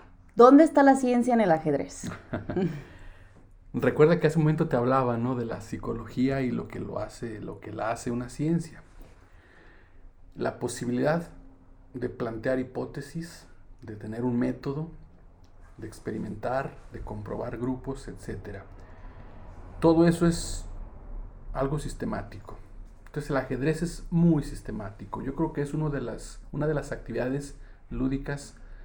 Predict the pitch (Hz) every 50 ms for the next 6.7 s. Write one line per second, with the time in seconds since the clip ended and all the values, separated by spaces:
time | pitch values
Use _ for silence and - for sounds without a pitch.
0 | - - - - - - 104 101 - - - 127 - - - - - 117 - -
1 | 101 107 110 - - 123 123 117 - 123 117 - - - 131 120 - - - -
2 | 101 - - - 127 131 123 - - 110 - 127 127 - 135 117 113 117 123 -
3 | - - - - - 110 110 110 104 - - 92 - - - - - - - -
4 | - - - - - - - - - - - - - - - - - - - -
5 | 127 123 - - 135 - 123 - - - - 160 156 165 175 165 - 127 117 -
6 | - 117 117 - - 110 104 104 107 104 110 117 117 -